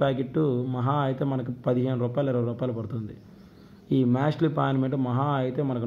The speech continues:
నూట ముప్పై రూపాయలు పడుతుంది. With ట్రిప్ కూడా వస్తుంది కాబట్టి మనం పొదుగు వాపుని స్టార్టింగ్లోనే చూసుకోవచ్చు. అంటే వీలైనన్ని, అంటే తక్కువగా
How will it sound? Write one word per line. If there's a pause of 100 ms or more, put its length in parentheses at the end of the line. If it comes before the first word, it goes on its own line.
నూట
ముప్పై
రూపాయలు
పడుతుంది. (440)
With (160)
ట్రిప్
కూడా
వస్తుంది
కాబట్టి (100)
మనం (140)
పొదుగు
వాపుని
స్టార్టింగ్లోనే (100)
చూసుకోవచ్చు. (760)
అంటే (120)
వీలైనన్ని, (1300)
అంటే (100)
తక్కువగా